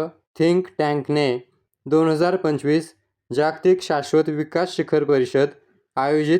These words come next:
केली होती? उत्तर, राष्ट्रीय परिवर्तन संस्था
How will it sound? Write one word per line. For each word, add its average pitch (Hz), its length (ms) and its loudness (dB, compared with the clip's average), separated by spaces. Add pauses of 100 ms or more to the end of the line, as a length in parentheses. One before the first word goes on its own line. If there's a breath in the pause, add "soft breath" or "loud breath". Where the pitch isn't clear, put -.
(140)
केली 156 240 2
होती? 123 440 -2 (1700)
उत्तर, 160 500 -2 (1000)
राष्ट्रीय 151 480 0
परिवर्तन 165 640 2
संस्था 135 580 -2